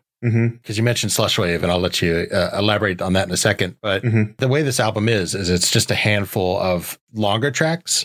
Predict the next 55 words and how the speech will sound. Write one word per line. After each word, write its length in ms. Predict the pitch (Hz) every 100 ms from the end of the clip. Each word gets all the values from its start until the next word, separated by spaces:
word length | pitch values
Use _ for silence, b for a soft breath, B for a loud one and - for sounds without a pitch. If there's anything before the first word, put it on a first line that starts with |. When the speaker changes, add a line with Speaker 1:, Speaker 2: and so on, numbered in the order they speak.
| _
Speaker 2:
Yeah, 140 | 131 117
there's 140 | 117
Speaker 1:
Mm-hmm. 120 | 131
Speaker 2:
a 20 |
few, 120 | 156 139
like, 180 | 104
four-minute 360 | - 113 98 98
tracks, 300 | - 85 -
but 320 | 104 - -
some 140 | - 104
are, 40 |
like, 220 | 90 90
ten, 440 | - 98 87 87 87
fourteen. 680 | 104 87 - 85 82 80 - _ -
And 100 | 120
I 60 |
really 280 | 110 123 135
love 260 | 120 117 107
that 180 | 101 98
they 140 | 92
start 340 | - 131 123
off 320 | 98 101 - -
very 340 | 92 95 90 87
clean, 600 | - 101 101 123 214 - 110
and 100 | 110
they 100 | 101
start 220 | 123 120
off 120 | 120
sounding 360 | - 104 104 98
like, 220 | 90 90 -
I, 240 | 104 95
I 200 | 92 98
read, 380 | 101 101 95 90
like, 160 | 98 104
a 40 |
John 300 | 90 107 92
Hughes 340 | - 104 113
soundtrack, 540 | - 127 127 147 131 - - 131
like, 160 | 110
the 80 | 135
instrumental 480 | 110 - 117 107 131
parts 380 | 127 117 - - -
<laughs> 140 | - 214
of, 160 | 147
like, 160 | 123 110
a 60 |
John 220 | 123 117 113
Hughes 160 | 113
early 300 | 117 113 104
Cameron 280 | 98 113 104
Crowe, 160 | 120 117
like 200 | 98 104
that 180 | 95 -
eighties 460 | 104 104 104 95
rom-com, 800 | 98 98 95 113 101 98 95